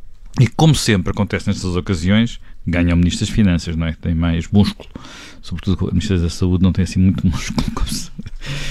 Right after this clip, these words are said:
como se imagina. Portanto, tivemos, no fundo, muitas palavras, mas vamos ter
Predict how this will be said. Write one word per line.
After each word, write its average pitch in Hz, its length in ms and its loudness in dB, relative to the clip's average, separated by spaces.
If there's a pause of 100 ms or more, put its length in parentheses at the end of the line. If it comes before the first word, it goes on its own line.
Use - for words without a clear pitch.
(340)
como 87 160 4
se - 160 0
imagina. 82 440 4 (480)
Portanto, - 400 4
tivemos, 110 380 4
no 110 100 2
fundo, 98 240 0
muitas 110 440 4
palavras, 120 580 -4
mas 117 140 2
vamos 117 240 0
ter 110 260 -2